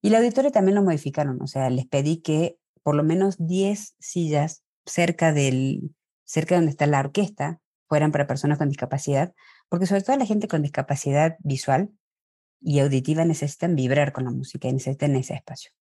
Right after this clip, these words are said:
Se logró. Cinco meses más tarde, veo una nota que me llenó de emoción, porque yo no sabía Ticketmaster es de Londres, es una empresa de Gran Bretaña.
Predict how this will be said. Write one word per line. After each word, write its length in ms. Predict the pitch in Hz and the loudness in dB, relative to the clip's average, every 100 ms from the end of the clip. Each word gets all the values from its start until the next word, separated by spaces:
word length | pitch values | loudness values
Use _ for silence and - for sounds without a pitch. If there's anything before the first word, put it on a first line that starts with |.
| _ | _
Se 200 | - 123 | -6 -2
logró. 360 | 110 113 139 _ _ _ _ _ _ _ _ _ _ _ _ _ _ _ _ _ _ _ _ _ - | 0 0 -4 _ _ _ _ _ _ _ _ _ _ _ _ _ _ _ _ _ _ _ _ _ -4
Cinco 320 | - 254 233 | 2 2 4
meses 220 | 170 175 | 2 2
más 140 | 151 | 0
tarde, 380 | - 135 147 214 - _ _ _ _ _ - | 0 0 0 -4 -10 _ _ _ _ _ -2
veo 180 | 165 180 | 2 4
una 140 | 165 | 4
nota 340 | 147 151 160 | 2 2 -2
que 120 | 160 143 | -2 -2
me 140 | 131 | -2
llenó 280 | 120 123 139 | -2 -2 -2
de 80 | 131 | -2
emoción, 500 | 123 - 135 151 - | -2 -4 -6 -8 -6
porque 360 | 135 - 127 151 | -8 -2 -4 0
yo 80 | 160 | 0
no 60 | |
sabía 220 | 160 135 | 2 0
Ticketmaster 500 | 135 139 135 131 143 | -2 -4 -2 -2 -2
es 80 | 143 | -4
de 60 | 127 | -2
Londres, 420 | 117 147 - - | -4 -4 -6 -6
es 140 | 131 | -4
una 100 | 135 | -2
empresa 340 | 123 127 139 139 | -4 -6 -6 -6
de 200 | 120 - | -6 -8
Gran 180 | - 131 | -6 -6
Bretaña. 440 | 113 156 160 | -6 -4 -4